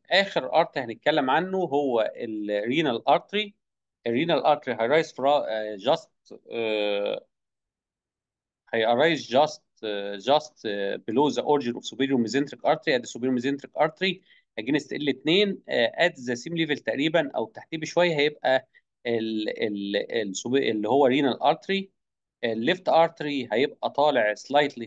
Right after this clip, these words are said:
higher طبعًا عشان الكدني، الليفت كدني مور هاير، وهيبقى شورتر لانه رايح للليفت كدني اللي هي اقرب للاورطه، وهيبقى posterior to الرينال فين،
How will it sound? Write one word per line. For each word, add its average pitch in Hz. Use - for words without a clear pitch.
higher 170
طبعًا 165
عشان 139
الكدني، 139
الليفت 104
كدني 131
مور 120
هاير، 180
وهيبقى 127
شورتر 160
لانه 117
رايح 143
للليفت 127
كدني 139
اللي 123
هي 139
اقرب 143
للاورطه، 147
وهيبقى 123
posterior 160
to 139
الرينال 117
فين، 208